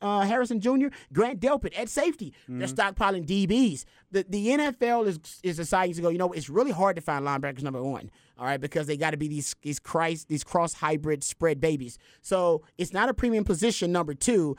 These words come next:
Speaker 1: So let's just focus on finding premium positions. And you know what? We'll figure out linebacker. We'll just figure it out later. That's a lot of teams are doing. And they said they can figure it out because they're only gonna put one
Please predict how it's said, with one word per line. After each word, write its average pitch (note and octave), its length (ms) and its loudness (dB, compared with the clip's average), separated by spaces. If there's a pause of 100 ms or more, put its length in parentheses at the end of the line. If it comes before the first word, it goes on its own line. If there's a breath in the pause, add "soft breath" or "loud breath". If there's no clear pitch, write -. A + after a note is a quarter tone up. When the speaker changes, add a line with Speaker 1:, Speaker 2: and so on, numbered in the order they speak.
(140)
Speaker 1:
So - 140 -4
let's B3+ 180 0
just E4 140 -4
focus A#3 180 0
on G3+ 100 -2
finding F#3 220 0
premium F3+ 220 0
positions. D#3+ 360 -4
And F3 140 -4
you G3+ 60 -2
know A3 100 2
what? A#3 220 2 (320 soft breath)
We'll C4 920 4 (140)
figure A#3 400 2
out D#3 300 0
linebacker. C3+ 680 -2
We'll F#3+ 120 4
just G#3 180 -8 (160)
figure G#3+ 300 2
it G3 100 2
out F3 180 2
later. E3 160 2
That's G3+ 160 -2
a A3 40 -2
lot A3+ 80 4
of G#3 60 0
teams A3+ 100 0
are G3 40 -2
doing. A3+ 180 2 (220 loud breath)
And G3+ 60 -4
they G3 80 4
said A3+ 260 0
they G#3+ 100 2
can G3 140 -4
figure A3 300 0
it A#3+ 60 4
out D4 120 4
because A3+ 200 -4
they're G3 100 0
only A#3 100 -2
gonna G#3 140 0
put G#3+ 160 2
one G#3 300 0